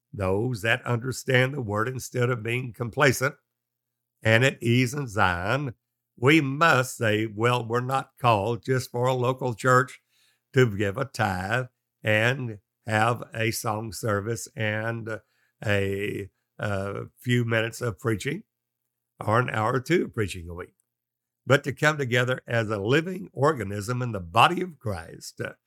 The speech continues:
with the blood flow of Jesus in fellowship one with another, the body of Christ coming together."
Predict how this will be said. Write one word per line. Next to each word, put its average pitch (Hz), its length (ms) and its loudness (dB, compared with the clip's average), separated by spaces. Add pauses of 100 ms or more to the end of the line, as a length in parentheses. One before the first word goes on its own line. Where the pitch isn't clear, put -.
(420)
with 117 220 4
the 104 80 -4
blood 139 420 4
flow 165 300 0
of 127 160 -8
Jesus 131 460 -4
in 127 140 -4
fellowship 131 600 0
one 127 340 -2
with 131 200 -4
another, 131 400 2 (560)
the 95 80 -6
body 127 300 4
of 127 120 -2
Christ 123 340 0
coming 107 280 -4
together." 104 480 -2